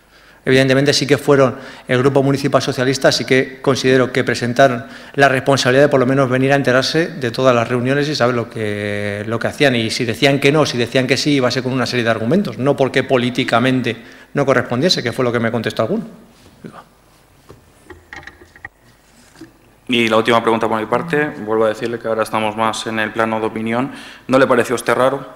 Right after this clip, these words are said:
Speaker 2: lo que en el Partido Socialista se dividiera el voto y se saltara la disciplina de voto y el mandato que hizo el P S M, eh, con Tomás Gómez,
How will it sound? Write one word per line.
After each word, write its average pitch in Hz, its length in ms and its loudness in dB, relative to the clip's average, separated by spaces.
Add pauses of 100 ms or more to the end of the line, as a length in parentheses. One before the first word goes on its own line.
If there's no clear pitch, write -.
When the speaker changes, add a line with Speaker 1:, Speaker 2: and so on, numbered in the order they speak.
Speaker 2:
lo 113 300 -6
que 110 420 -6
en 113 80 -10
el 110 80 -6
Partido 113 240 -2
Socialista 117 460 -6
se 113 120 -8
dividiera 110 360 0
el 110 60 0
voto 123 220 -4
y 113 60 -10
se 113 140 -10
saltara 117 280 -2
la 113 100 0
disciplina 113 680 -6 (560)
de 110 140 4
voto 135 560 2 (140)
y 127 120 4
el 127 80 4
mandato 123 580 2
que 120 140 0
hizo 120 180 -2
el 113 80 -2
P 123 80 -4
S 117 200 -4
M, 113 340 -6 (800)
eh, 104 400 -8
con 104 420 -10 (320)
Tomás 113 260 0
Gómez, 120 540 -2